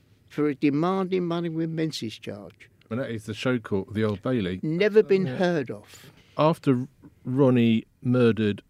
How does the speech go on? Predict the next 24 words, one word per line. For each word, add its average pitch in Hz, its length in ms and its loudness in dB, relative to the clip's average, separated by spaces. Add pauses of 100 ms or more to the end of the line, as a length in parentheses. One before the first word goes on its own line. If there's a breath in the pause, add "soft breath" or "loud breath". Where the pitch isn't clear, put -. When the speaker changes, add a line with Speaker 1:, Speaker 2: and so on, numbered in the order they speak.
(200)
Speaker 2:
George 110 340 -4
Cornell, 104 600 -2
Speaker 1:
Mm. 113 260 -6
Speaker 2:
uh, - 100 -10
Reggie 107 640 -2 (680)
brutally 113 400 2
murdered 101 460 0 (120)
Speaker 1:
Yeah. 127 140 -14
Speaker 2:
Jack 123 200 2 (200)
the 110 120 -2
Hat - 460 -6
Speaker 1:
Yeah. 113 80 0 (300)
Speaker 2:
McVitie, 98 560 -4 (120)
armed 107 280 -2
Speaker 1:
Yeah. 95 100 -12
Speaker 2:
robber, 101 320 -2 (560 soft breath)
who 104 340 -2 (100)
had 104 340 -6 (160)
chickened 104 420 -4
out 107 260 -4 (120)
of 110 160 -4
a 107 40 -6
contract - 440 -2
killing 98 320 -8